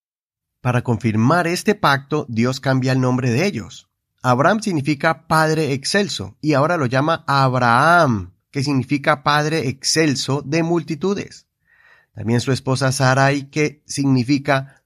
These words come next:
mi princesa, ahora se llamará Sara, que significa princesa, dando a entender que ahora sería princesa de multitudes. Aquí establece el pacto y la señal de ese pacto, que es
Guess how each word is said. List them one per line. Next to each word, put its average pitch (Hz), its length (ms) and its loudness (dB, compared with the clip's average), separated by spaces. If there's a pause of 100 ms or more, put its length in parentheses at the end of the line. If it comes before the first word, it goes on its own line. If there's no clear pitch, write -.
mi 147 280 2
princesa, 143 640 0 (260)
ahora 196 300 2
se 180 120 -2
llamará 135 460 2
Sara, 180 720 -2 (140)
que 113 120 -2
significa 107 840 -2
princesa, 139 680 0 (1080)
dando 117 180 0
a 147 40 2
entender 151 500 0
que 147 80 -2
ahora 120 180 4
sería 117 480 0 (100)
princesa 113 460 -2
de 120 200 0
multitudes. 143 920 -4 (760)
Aquí 139 360 2
establece 175 640 2
el 143 120 -4
pacto 175 760 0
y 156 100 -2
la 135 160 0
señal 113 420 2
de 120 100 0
ese 135 160 -2
pacto, 139 480 -2
que 127 260 0
es - 160 -10